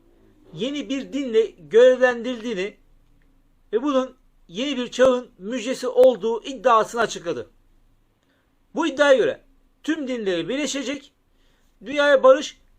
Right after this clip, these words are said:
ve huzur getirecek Mehdi'ye açılan kapı kendisiydi. Bunun için Arapça kapı anlamına gelen Bab lakabını kullanmaya başladı. Babil'in temeli Şiilikteki on ikinci İmam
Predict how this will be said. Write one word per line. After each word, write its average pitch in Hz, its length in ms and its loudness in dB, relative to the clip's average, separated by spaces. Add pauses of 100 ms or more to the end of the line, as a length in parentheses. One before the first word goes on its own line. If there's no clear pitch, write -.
(100)
ve 226 60 -2
huzur 269 280 -2
getirecek 196 580 -4
Mehdi'ye 240 420 -4
açılan 190 360 -4
kapı 262 400 0
kendisiydi. 196 600 -6 (1600)
Bunun 311 180 -4
için 214 260 -8
Arapça 269 420 0
kapı 262 240 0
anlamına 220 360 -4
gelen 240 280 -2 (280)
Bab 220 420 2 (160)
lakabını 214 560 0
kullanmaya 208 440 2
başladı. 147 380 -4 (840)
Babil'in 262 480 0
temeli 208 520 -2 (420)
Şiilikteki 262 800 -8 (580)
on 285 160 4
ikinci 240 340 -12
İmam 196 360 -4